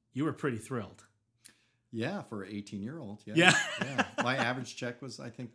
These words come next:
Speaker 2: thirteen hundred to twenty-two hundred, right in that range.
Speaker 1: Is that what it was back then?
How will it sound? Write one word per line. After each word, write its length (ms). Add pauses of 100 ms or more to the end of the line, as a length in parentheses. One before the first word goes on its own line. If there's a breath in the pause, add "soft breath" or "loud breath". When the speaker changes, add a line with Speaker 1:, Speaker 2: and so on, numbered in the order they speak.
Speaker 2:
thirteen 400
hundred 420
to 120 (300)
twenty-two 520
hundred, 340 (480 soft breath)
right 160
in 80
that 160
range. 360 (720)
Speaker 1:
Is 100
that 120
what 120
it 60
was 160
back 260
then? 200